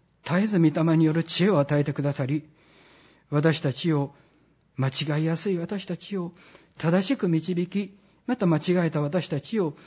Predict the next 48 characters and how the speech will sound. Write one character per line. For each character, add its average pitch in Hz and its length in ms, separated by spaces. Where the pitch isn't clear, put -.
引 185 140
き 226 120
上 247 100
げ 240 100
て 185 100
く 175 80
だ 175 100
さ 202 140
る、 165 240
た 254 120
だ 233 120
そ 196 140
の 220 140
お 208 60
方 - 340
を 196 240
信 165 260
じ 147 140
る 139 100
信 147 240
仰 147 160
を 175 340
与 165 240
え 175 40
て 180 100
く 175 60
だ 180 120
さ 190 140
い。 156 80
そ 160 140
し 151 100
て、 160 220
ど 180 160
ん 247 40
な 208 120
罪 196 260
か 147 120
ら 185 100
も 143 260
贖 156 400
い 139 60
清 190 260
め 214 120
て 147 80
く 143 100
だ 147 100
さ 143 140
る、 123 120